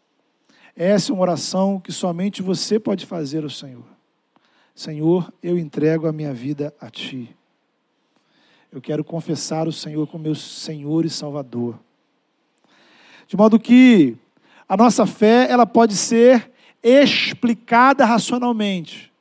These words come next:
mas a nossa convicção espiritual, que me leva a tomar uma decisão A ou B, ela é baseada em relacionamento com Deus,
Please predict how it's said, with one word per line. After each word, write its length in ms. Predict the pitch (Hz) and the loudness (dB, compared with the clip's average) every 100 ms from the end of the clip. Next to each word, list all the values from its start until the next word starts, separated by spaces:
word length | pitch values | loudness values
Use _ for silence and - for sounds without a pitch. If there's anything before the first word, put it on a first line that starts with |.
| _ _ _ _ _ _ | _ _ _ _ _ _
mas 200 | - 180 | -4 0
a 80 | 208 | 2
nossa 260 | 226 262 320 | 2 2 0
convicção 720 | 254 247 247 - - 277 285 | 2 4 2 0 0 2 2
espiritual, 1120 | 277 - - 233 220 185 185 196 190 160 131 _ _ _ _ | 0 -2 2 2 2 4 4 6 4 0 -4 _ _ _ _
que 100 | - | -6
me 100 | 220 | 0
leva 260 | 214 254 240 | 2 2 2
a 20 | |
tomar 360 | 285 359 240 240 | -2 0 2 4
uma 140 | 226 | 2
decisão 540 | 220 185 202 175 208 - | 2 -2 -4 -2 -2 0
A 360 | 208 233 214 - | 0 0 0 0
ou 160 | 196 | 0
B, 560 | 165 160 202 214 185 139 _ _ _ _ _ _ _ _ _ _ _ _ _ | 2 6 8 8 4 -4 _ _ _ _ _ _ _ _ _ _ _ _ _
ela 140 | 170 190 | -2 0
é 40 | |
baseada 560 | 185 190 151 170 190 190 | 2 0 0 0 0 -2
em 80 | |
relacionamento 1080 | 170 202 202 - 202 190 160 160 202 185 156 | -2 0 -2 -2 -2 -2 -4 -4 -2 -2 -6
com 160 | 151 135 | -12 -10
Deus, 600 | 123 110 - - - | -8 -10 -14 -18 -20